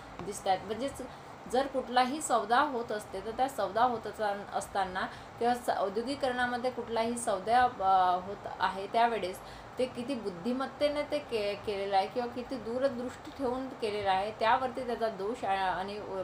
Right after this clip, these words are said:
परिणाम हे अवलंबून असलेले आपल्याला दिसते आहे. तर त्यामुळे सामूहिक सौदेबाजीचे पहिला जो काही दोष आहे तो आहे औद्योगिक विकासात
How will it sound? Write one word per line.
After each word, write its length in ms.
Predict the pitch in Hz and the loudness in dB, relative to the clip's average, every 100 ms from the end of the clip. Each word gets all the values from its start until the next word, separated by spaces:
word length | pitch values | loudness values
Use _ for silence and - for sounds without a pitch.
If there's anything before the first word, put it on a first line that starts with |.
| 185 | -2
परिणाम 380 | 202 214 180 214 | -2 0 -2 -2
हे 120 | 226 | 2
अवलंबून 540 | 214 185 190 202 214 | 2 2 0 -4 -4
असलेले 380 | 196 185 196 196 | -4 -4 -4 0
आपल्याला 420 | 196 180 185 202 | 0 0 0 0
दिसते 340 | 226 190 - 185 | -2 -4 -4 -2
आहे. 140 | 175 | -2
तर 60 | 180 - | -4 0
त्यामुळे 460 | 214 277 233 190 - - - - - | 2 2 0 -2 -6 -12 -14 -4 6
सामूहिक 460 | 214 220 277 330 | 6 6 2 0
सौदेबाजीचे 680 | - 254 240 254 233 240 240 | 2 2 4 6 6 4 -2
पहिला 440 | 247 220 208 233 254 | -2 0 2 4 4
जो 180 | 240 | 2
काही 300 | 240 233 240 | 0 0 0
दोष 340 | 214 208 269 269 | 0 2 2 2
आहे 140 | 190 | 0
तो 160 | 196 233 | 2 2
आहे 260 | 214 202 226 - - - | 0 0 -4 -12 -16 -4
औद्योगिक 600 | - 233 220 277 285 285 | 2 4 4 0 0 -4
विकासात 560 | 202 196 214 220 226 | -6 -2 0 2 2